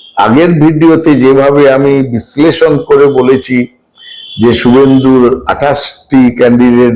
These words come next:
বাঁচা এবং বিজেপি কটি পেতে পারে, পাঁচ ছয়ের বেশি আসছে না,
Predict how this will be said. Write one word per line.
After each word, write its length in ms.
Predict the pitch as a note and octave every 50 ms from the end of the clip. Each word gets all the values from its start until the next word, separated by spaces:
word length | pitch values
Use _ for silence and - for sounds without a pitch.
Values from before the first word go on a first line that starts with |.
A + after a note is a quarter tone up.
| G#2+
বাঁচা 320 | G2+ G#2+ G#2+ G#2+ - C3 B2 A#2
এবং 200 | A2+ G#2+ G#2+ A2+ A2+ A2 G2+
বিজেপি 440 | G2 G#2 G2+ G#2+ A#2+ A#2 - - B2 G#2+ -
কটি 320 | - - G2 - A#2 A2+
পেতে 320 | G2 - G#2 G#2 - - C#3+ C#3
পারে, 240 | - C#3+ A#2+ - G#2+ - - - _ _ _ _ _ _ _ _ _ _ - _ _ - - _ _ _ _ _ _ _ _ _ _ _ -
পাঁচ 180 | G2 G2+ A2 - A2
ছয়ের 320 | - - C#3+ D3 D3 D3 C#3 B2+
বেশি 320 | A#2 B2+ B2 - - C#3+ C3 B2+ B2 A2+ F#2+ - -
আসছে 380 | G2+ A2 - - - - D#3+ C#3+
না, 160 | B2 G#2 D#2+